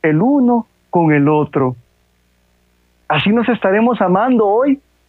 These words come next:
así estaremos viviendo en fe y en familia, estaremos construyendo sobre Jesús que es la roca, el emuná de Dios, o sea, la fe. Oímos a Dios todos los días, creemos en Dios todos los días,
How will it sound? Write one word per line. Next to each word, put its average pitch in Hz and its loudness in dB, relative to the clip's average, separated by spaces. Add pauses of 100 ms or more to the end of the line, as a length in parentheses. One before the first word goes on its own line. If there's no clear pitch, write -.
(720)
así 165 0
estaremos 240 0
viviendo 226 2
en 214 0
fe 247 0
y 254 2
en 240 0
familia, 294 0 (440)
estaremos 214 -2
construyendo 247 0
sobre 226 0
Jesús 214 -2
que 254 -2
es 208 -2
la 202 0
roca, 277 -2 (460)
el 202 0
emuná 202 0
de 240 0
Dios, 254 -2
o 165 -2
sea, 226 -2
la 196 -2
fe. 262 -2 (640)
Oímos 233 0
a 208 0
Dios 233 0
todos 226 0
los 175 0
días, 240 0
creemos 214 0
en 202 0
Dios 226 -2
todos 214 0
los 185 0
días, 240 0